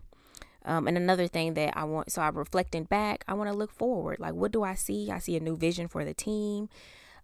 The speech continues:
Um, I see new goals and aspiration that I wanna set for myself. And that, yes, I, you know, I go to work, I'm supervising, I'm running a program,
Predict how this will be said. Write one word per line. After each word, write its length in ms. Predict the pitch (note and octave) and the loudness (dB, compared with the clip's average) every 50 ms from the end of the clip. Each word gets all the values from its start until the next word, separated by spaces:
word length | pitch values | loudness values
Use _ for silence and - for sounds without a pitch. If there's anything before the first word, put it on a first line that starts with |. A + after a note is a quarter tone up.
| _ _ - | _ _ -6
Um, 460 | E3+ E3 D#3+ D#3+ D#3 D3+ D3 - - | -4 -4 -2 -2 -4 -4 -6 -8 -8
I 220 | - - D#3+ E3+ F3+ | -6 -6 -4 -4 -4
see 720 | F3 - - - F3 E3+ E3+ E3 E3 E3 D#3+ D#3+ D#3+ E3 - _ - - - - - - - - - _ _ _ _ _ _ _ _ _ _ _ _ _ _ _ _ _ _ _ _ _ _ _ _ _ _ _ _ _ _ _ _ - | -6 -6 -4 -2 -2 -2 -2 -2 -2 -4 -4 -6 -8 -10 -14 _ -20 -20 -20 -20 -20 -20 -20 -20 -20 _ _ _ _ _ _ _ _ _ _ _ _ _ _ _ _ _ _ _ _ _ _ _ _ _ _ _ _ _ _ _ _ -6
new 600 | F3+ F3+ F#3 F#3 F#3+ F#3+ F#3+ F#3 F3+ F3+ F3+ F#3 _ _ _ _ _ _ _ _ _ _ _ _ _ _ _ _ _ - - - _ _ _ _ _ _ - E3+ | -4 -2 0 2 2 2 2 2 0 -2 -4 -6 _ _ _ _ _ _ _ _ _ _ _ _ _ _ _ _ _ -20 -20 -20 _ _ _ _ _ _ -10 -6
goals 540 | - F#3 F3+ F3 F3 E3+ E3+ E3+ F3 F3 - | -2 0 2 2 2 2 2 0 -2 -4 -4
and 240 | - D#3 D#3+ - | -6 -6 -4 -4
aspiration 600 | - D#3 D#3+ - - D#3 D3+ D3+ D#3+ - D#3 D3 | -4 -6 -6 -6 -6 -4 -2 -2 -2 -2 -4 -4
that 80 | D3+ C#3+ | -2 -2
I 60 | C#3+ | -2
wanna 200 | C#3+ D3 D3 D3+ | -2 -2 -4 -4
set 200 | D3+ - - - | -4 -4 -6 -6
for 140 | - - D3+ | -6 -6 -6
myself. 920 | C#3+ C#3 - - - - - - D3 C#3 D3 E3 G#3+ C4+ C#4 - - - _ - - - - - - _ - - - | -6 -6 -6 -8 -8 -8 -8 -6 -6 -6 -4 -4 -4 -6 -6 -10 -16 -20 _ -20 -20 -20 -20 -20 -20 _ -16 -8 -4
And 400 | - E3+ E3+ E3+ E3 E3 D#3+ D#3 | -2 0 0 0 -2 -2 -2 -2
that, 220 | D#3 D3 D#3+ - | -2 -2 -4 -4
yes, 280 | F#3+ A#3+ C#4+ D4+ D4 - - | -2 -2 0 0 0 -2 -2
I, 280 | A3 A3 A3+ A3 A3 A#3 | -2 -2 -2 -4 -8 -6
you 120 | A#3 A#3 | -4 -2
know, 280 | C4 B3+ A#3 A3+ A3+ - - - | 0 2 2 0 -2 -2 -6 -8
I 120 | - A3 A#3+ | -6 -6 -4
go 100 | B3 A#3 | -2 -2
to 100 | A#3 A3+ | 0 0
work, 300 | A3 A3 A3+ A#3 B3 - | 0 0 0 0 -2 -2
I'm 160 | - G3+ G#3 | -4 -6 -4
supervising, 760 | - - G#3+ G#3 G#3+ G3+ G3+ G3 G3+ G#3 G#3+ - - A3 G3+ | -4 -4 -4 -4 -4 -4 -2 -2 -2 -4 -4 -4 -4 -4 -4
I'm 220 | F#3 F3 F3 F3 | -4 -4 -4 -4
running 220 | F3+ F3+ F#3 F3+ E3+ | -4 -4 -2 -2 -2
a 80 | E3+ | -2
program, 640 | - - F#3+ G3 G3 G#3 G#3 G#3 G#3 G#3 G#3 G#3 G#3 | -2 0 0 0 2 0 0 0 0 0 -2 -2 -4